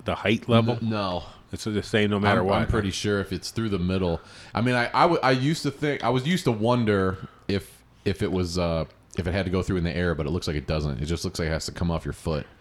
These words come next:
Speaker 2: and get through there one way or another without
Speaker 1: Yeah.
Speaker 2: the other team. I don't think the other team can touch it.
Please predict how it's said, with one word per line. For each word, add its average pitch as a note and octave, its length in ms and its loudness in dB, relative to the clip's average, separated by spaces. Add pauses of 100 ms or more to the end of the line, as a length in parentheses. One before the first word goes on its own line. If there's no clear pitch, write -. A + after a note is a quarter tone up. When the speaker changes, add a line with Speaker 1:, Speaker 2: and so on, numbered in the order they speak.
(100)
Speaker 2:
and D#2 160 -2
get E2+ 120 -2
through E2+ 180 0
there D#2 160 0
one D2+ 180 0
way D2+ 100 -2
or D2 80 -2
another D2+ 220 -2
without E2 300 -2
Speaker 1:
Yeah. F2+ 180 0 (180)
Speaker 2:
the F2+ 120 -2
other D#2+ 160 -2
team. D#2 400 -4 (120)
I F#2+ 60 -4
don't F#2+ 120 -4
think A2 140 -4
the F#2+ 120 -2
other F2 160 -2
team F2 220 -2
can D2+ 180 -6
touch - 320 -4
it. D2 180 -4